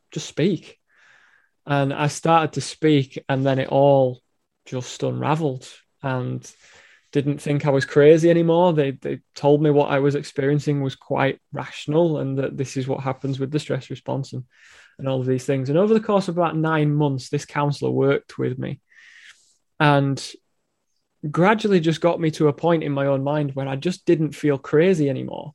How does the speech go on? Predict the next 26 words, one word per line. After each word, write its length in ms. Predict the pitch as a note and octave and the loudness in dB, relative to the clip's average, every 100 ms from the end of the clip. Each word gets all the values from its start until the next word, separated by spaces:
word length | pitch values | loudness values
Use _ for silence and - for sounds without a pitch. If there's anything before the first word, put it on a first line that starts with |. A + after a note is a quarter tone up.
| _ | _
I 80 | - | -4
didn't 300 | C#3+ D#3+ D#3 | -2 0 -2
feel 280 | - D#3 D3+ D3 | 0 4 4 4
like 340 | C#3+ C3+ C3 | 2 0 -4
I 100 | C3+ | -4
was, 180 | B2+ B2+ | -4 -6
uh, 60 | B2+ - - _ _ _ | -10 -14 -20 _ _ _
irrational. 600 | C#3+ C#3 E3 - E3+ E3 | 0 2 2 0 0 2
I 60 | D3 | 2
didn't 220 | C#3 C#3+ | 0 -4
feel 180 | - C#3+ | -2 0
like 260 | C#3 C3+ | 0 -2
there 120 | C#3+ C3+ | -2 -2
was, 280 | C3+ - - _ _ _ _ _ _ - | -2 -6 -14 _ _ _ _ _ _ -4
uh, 60 | |
anything 600 | C3+ C#3 D3 C3+ C#3+ C3 | -2 0 0 0 0 -2
bad 360 | B2 C#3 D3 D3+ | 0 2 4 4
or 140 | C#3 | 4
innately 260 | C#3+ D3 C#3+ | 4 0 -2
horrible 420 | - D3 D3+ C#3+ | 0 4 4 2
about 240 | C3+ C3+ | -2 -4
what 140 | C#3 C3+ | -2 -4
I'd 260 | C3 C3 | -4 -6
been 200 | - C3+ | -4 -4
feeling 340 | C3 C#3+ C#3+ C#3 | -2 0 0 0
emotionally. 760 | B2+ C3 C3+ - D3+ D3 D3+ | -2 -2 -2 -4 -2 0 0